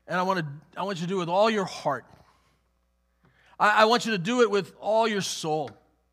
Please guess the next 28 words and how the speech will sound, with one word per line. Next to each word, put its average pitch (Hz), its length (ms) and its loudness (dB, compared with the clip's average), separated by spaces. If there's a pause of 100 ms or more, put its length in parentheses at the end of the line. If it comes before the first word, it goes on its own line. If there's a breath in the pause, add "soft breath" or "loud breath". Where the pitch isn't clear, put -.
(880)
I, 190 220 0
I 208 40 2
want 220 200 -2
you 220 80 -4
to 190 60 -6
do 208 160 -2
it - 20 -2
with, 165 200 -10
with, 170 300 -18
with 160 140 -16
all, 220 640 4
all 185 120 -2
your 185 200 -4
mind, 156 440 0
and 160 80 -4
I, 196 200 0
I - 20 4
want 214 160 0
you - 40 -14
to 156 40 -14
put 202 100 -2
all 220 160 2
your 208 140 -2
might 180 460 0
and 160 120 -8
willpower 156 520 -2
into 135 160 -8
this." - 340 -18